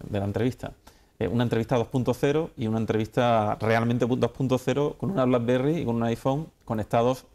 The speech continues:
al Twitter de Paco Cuenca, lo decimos ya para que todo el mundo lo sepa, arroba Paco Cuenca, todo el mundo lo puede encontrar ahí,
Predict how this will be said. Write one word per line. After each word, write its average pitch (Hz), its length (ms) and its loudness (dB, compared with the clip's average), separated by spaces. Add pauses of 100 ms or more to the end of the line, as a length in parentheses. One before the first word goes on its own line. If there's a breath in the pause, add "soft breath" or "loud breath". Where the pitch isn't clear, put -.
al 104 180 0
Twitter 131 420 2
de 107 380 2
Paco 117 320 0
Cuenca, 151 400 0
lo 113 100 0
decimos 113 360 0
ya 123 100 2
para 117 160 0
que 107 60 0
todo 110 100 0
el 110 80 0
mundo 113 160 -2
lo 113 80 0
sepa, 151 320 -4 (380 soft breath)
arroba 120 420 4
Paco 120 260 2
Cuenca, 151 360 0
todo 123 180 -2
el 117 80 2
mundo 117 180 0
lo 110 100 0
puede 117 120 0
encontrar 120 380 0
ahí, 143 200 0